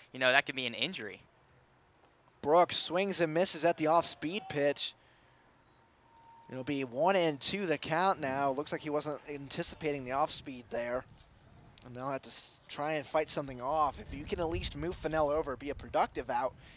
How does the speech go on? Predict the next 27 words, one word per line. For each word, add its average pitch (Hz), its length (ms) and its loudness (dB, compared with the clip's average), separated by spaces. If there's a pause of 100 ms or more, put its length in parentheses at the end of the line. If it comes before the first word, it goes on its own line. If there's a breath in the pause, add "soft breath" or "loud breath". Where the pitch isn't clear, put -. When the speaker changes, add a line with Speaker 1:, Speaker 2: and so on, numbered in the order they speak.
Speaker 2:
instead 156 240 2
of 131 100 0
standing 143 320 -4
at 135 60 -6
the 123 80 -6
plate 143 320 -6
striking 131 380 -6
out. 123 240 -8 (1300)
But 110 120 -14
we 120 80 -6
did 147 160 -4
mention 135 320 -4
that 107 120 -10
Mercer's 123 380 -4
leads 135 220 -10
the 117 80 -10
league 127 180 -8
in 113 60 -10
strikeouts, 123 560 -2
so 107 340 -4 (100)
their 127 120 -8
pitchers 127 320 -8
are 107 60 -4
able 120 200 -6
to 107 80 -10
do 131 180 -8
that. 113 240 -6